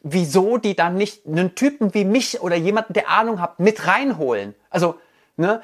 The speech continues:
letztens hat mir jemand erzählt, dass Bodo Bach, glaub ich, ich weiß nicht, so ein,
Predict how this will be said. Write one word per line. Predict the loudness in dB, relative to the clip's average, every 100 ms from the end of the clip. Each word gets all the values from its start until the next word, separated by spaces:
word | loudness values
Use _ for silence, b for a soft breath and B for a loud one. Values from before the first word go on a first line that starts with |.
| B
letztens | 0 0 -2 -4
hat | -2
mir | -2
jemand | -2 0
erzählt, | -2 -2 0 0 2
dass | 0 0 -4 b b 0
Bodo | 4 4 4
Bach, | 2 0 0 -8 -16 -6
glaub | -2 -2 -4
ich, | -10 -6
ich | -2
weiß | -2
nicht, | -2 -2
so |
ein, | -4